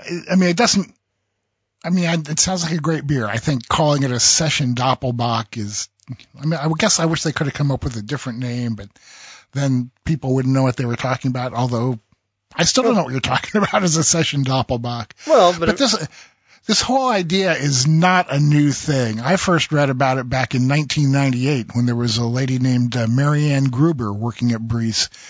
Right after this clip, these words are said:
Speaker 1: who was, uh, really behind, uh, the, the cold extraction technique. And, uh, I tried it a couple times way back then, and yeah, it definitely works. Uh, one of the things that I tried it with was Munich malt because, uh,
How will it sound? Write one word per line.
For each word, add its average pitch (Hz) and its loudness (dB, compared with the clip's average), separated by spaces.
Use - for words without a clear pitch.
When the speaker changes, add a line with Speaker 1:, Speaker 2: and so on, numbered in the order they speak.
Speaker 1:
who 127 2
was, 123 0
uh, 123 -2
really 151 2
behind, 135 0
uh, 117 -2
the, 127 -6
the 123 -8
cold 147 0
extraction 127 -2
technique. 107 -6
And, 151 0
uh, 156 -2
I 226 2
tried 247 0
it 220 -2
a 202 -4
couple 220 -2
times 196 0
way 131 -2
back 123 0
then, 120 -4
and 143 0
yeah, 220 2
it 127 -4
definitely 175 2
works. 180 0
Uh, 135 -2
one 165 0
of 214 2
the 175 -2
things 170 2
that 147 0
I 208 2
tried 147 0
it 127 -2
with 117 0
was 113 -4
Munich 156 2
malt 110 -2
because, 117 -4
uh, 110 -6